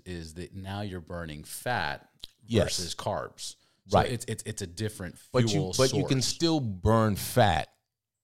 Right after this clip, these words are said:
Speaker 2: while you eat some carbs.
Speaker 1: Of course, of course.
Speaker 2: Right?
Speaker 1: And people have done it
Speaker 2: Right,
Speaker 1: over and over.
Speaker 2: exactly. But for instance, you, you eat, you go to no carbs because people wanna go down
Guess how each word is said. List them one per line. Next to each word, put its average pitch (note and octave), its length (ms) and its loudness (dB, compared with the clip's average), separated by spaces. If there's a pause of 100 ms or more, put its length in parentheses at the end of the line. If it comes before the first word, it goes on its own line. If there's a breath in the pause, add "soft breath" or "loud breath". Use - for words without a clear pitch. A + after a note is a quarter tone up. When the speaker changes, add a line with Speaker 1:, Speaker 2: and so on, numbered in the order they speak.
(200)
Speaker 2:
while F2+ 220 6
you E2 200 -2
eat F#2+ 240 -4
some D#2+ 260 -2
carbs. - 400 2
Speaker 1:
Of C#3 100 -10
course, - 380 0
of - 100 -16
course. F#3 200 -4
Speaker 2:
Right? F2 240 6
Speaker 1:
And G#2 100 -12
people G#2 200 -6
have D2+ 60 -10
done F2+ 160 -6
it - 100 -12 (340)
Speaker 2:
Right, C3 220 8
Speaker 1:
over F2+ 60 -6
and F#2+ 60 -2
over. - 20 2
Speaker 2:
exactly. A2 520 6 (240)
But - 340 -2
for C#3 280 0
instance, G2 400 -4
you, A2+ 160 -2
you B2+ 260 -6
eat, F#3+ 220 -4
you F3 200 -2
go G#3 180 6
to C3 120 4
no A2+ 240 8
carbs F2 680 8
because F2 500 0
people G2+ 340 -6
wanna F2 260 -4
go E2 260 0
down E2 400 0